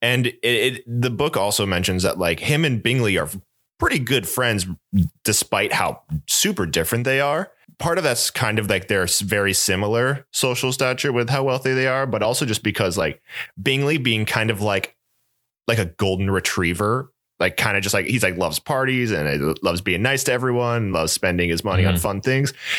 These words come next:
Speaker 1: He's also kinda like, he'll go to Darcy and be like, "Hey, Darcy, isn't this fun?" And Darcy's like, "No." And he's like,
Speaker 2: <laughs>
Speaker 1: he's like, "You're funny, man. I like you.
Speaker 2: Yeah.
Speaker 1: Okay, we're gonna hang out more." And Darcy's like, "Whatever."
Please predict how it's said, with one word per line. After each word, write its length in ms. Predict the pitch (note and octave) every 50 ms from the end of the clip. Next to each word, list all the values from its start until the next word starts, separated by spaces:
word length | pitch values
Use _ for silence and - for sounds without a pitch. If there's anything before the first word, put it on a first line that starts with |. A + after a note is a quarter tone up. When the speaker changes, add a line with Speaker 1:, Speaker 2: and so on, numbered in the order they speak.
| - - -
Speaker 1:
He's 180 | D#3+ D#3+ C#3+
also 200 | C#3+ D3 - F3
kinda 220 | - C#3+ A#2+ A2 G#2
like, 220 | G2+ F2+ E2+ -
he'll 200 | - B2 A#2 G#2
go 200 | G2 - B2 B2
to 80 | A#2+ A#2
Darcy 400 | G#2 G#2+ G#2 A2 A2 - G#2 F#2+
and 100 | F#2 F2
be 160 | F#2 F2+ F2+
like, 240 | E2+ E2+ D#2 E2 E2+
"Hey, 140 | B2 E3+ D#3
Darcy, 400 | B2+ - C3+ D#3 - - A2 G#2+
isn't 160 | A2 - A#2
this 140 | G#2+ G2+ -
fun?" 180 | - B2 C#3+
And 100 | C#3+ A2+
Darcy's 300 | G#2 G2 F#2+ G#2 - G2+
like, 220 | G2 F#2 - - _ -
"No." 640 | D2 D#2 D#2+ D#2 D#2+ D2+ B1 G#1+ G#1+ - - - _ _ _
And 120 | - A2 G2
he's 180 | A2+ D3 D3
like, 100 | - -
Speaker 2:
<laughs> 360 | F3+ F3 D#3 C3 C#3+ E3 D#3+
Speaker 1:
he's 120 | D#3 D#3 C#3
like, 140 | A#2+ G#2+ - - - - - - - _ _ _ _ _ _ -
"You're 160 | E3 G#3+ G4+
funny, 380 | - - G#3+ A3 F#3+ D#3+ C#3 B2+
man. 240 | A#2+ A2+ A#2 C#3+
I 60 | G3 A3+
like 320 | A3 F#3+ F3 E3 - -
you. 140 | B2+ D3+ D3
Speaker 2:
Yeah. 100 | A2+ G#2+
Speaker 1:
Okay, 120 | - D#3
we're 100 | D3 -
gonna 120 | A3+ A3 G3
hang 240 | F#3 F3 E3 D#3
out 180 | D3 C3 A#2+ A#2+
more." 160 | A#2+ A2+ G#2 F#2+
And 80 | G#2+
Darcy's 280 | A2 G#2 G2 - G#2+ F#2
like, 140 | E2+ E2 -
"Whatever." 480 | D#2+ E2 E2+ D#2+ B1+ B1+ B1 D2+ F2+